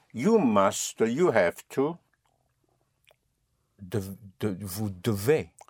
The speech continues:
Speaker 1: Right. Vous devez. Vous devez. Yes, from devoir, vous devez. D E V E Z,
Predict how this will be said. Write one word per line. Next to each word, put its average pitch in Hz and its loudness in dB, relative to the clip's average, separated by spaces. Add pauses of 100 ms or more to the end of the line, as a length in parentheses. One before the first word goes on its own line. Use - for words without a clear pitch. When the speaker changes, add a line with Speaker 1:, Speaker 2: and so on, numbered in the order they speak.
(140)
Speaker 1:
Right. 208 0 (640)
Vous 139 0
devez. 185 0 (1080)
Vous 95 0
devez. 196 0 (500)
Yes, 143 -10
from 85 -8
devoir, 117 2 (240)
vous 139 -4
devez. 127 -2 (1500)
D 123 -4
E 127 0
V 101 -4
E 151 -4
Z, 110 -10